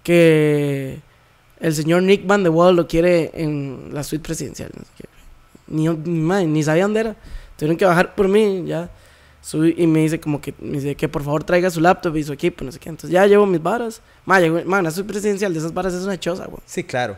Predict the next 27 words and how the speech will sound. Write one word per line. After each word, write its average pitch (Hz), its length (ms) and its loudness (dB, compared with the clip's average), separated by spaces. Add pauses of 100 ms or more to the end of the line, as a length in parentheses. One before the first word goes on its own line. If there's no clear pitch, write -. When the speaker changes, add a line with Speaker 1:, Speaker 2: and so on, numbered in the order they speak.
(140)
Speaker 2:
Es 110 160 -6
un, 123 180 -10
es 113 200 -6
una 135 180 -8
casa. 147 360 -4 (120)
Es 113 120 -8
una 139 160 -8
casa 180 420 -2
de 143 120 -2
múltiples 156 800 -4
pisos 180 500 -2
y - 20 -2
Speaker 1:
Ajá, 165 200 4
Speaker 2:
lugares. 170 280 4 (140)
Speaker 1:
tres 190 100 0
pisos. 196 420 2 (260)
Speaker 2:
Qué 240 160 -4 (240)
despiche. 123 1000 -6
Speaker 1:
Mae, 185 240 2
entonces 165 220 -4
llego 202 220 4
yo, 233 360 6
¿verdad? 208 280 4
Mae, 202 200 -4
o 180 40 -4
sea, 175 120 -4
to-, 160 300 -8